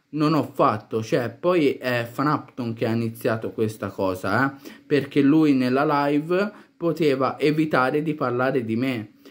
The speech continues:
poteva direttamente chiamarmi al cellulare, visto che il mio numero ce l'aveva, e poteva chiamarmi al mio cellulare.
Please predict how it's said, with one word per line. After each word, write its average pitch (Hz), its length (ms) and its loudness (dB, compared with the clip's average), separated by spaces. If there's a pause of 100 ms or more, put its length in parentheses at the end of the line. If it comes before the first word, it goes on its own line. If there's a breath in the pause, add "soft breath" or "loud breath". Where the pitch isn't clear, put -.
(160 loud breath)
poteva 143 480 4
direttamente 135 960 0
chiamarmi 117 640 0
al 113 100 -6
cellulare, 131 600 0
visto 123 340 -2
che 113 120 -6
il 117 80 -2
mio 123 180 0
numero 117 400 2
ce 117 160 0
l'aveva, 120 640 2 (260 loud breath)
e 143 120 -6
poteva 143 440 0
chiamarmi 127 600 2
al 113 140 0
mio 110 220 2
cellulare. 101 720 0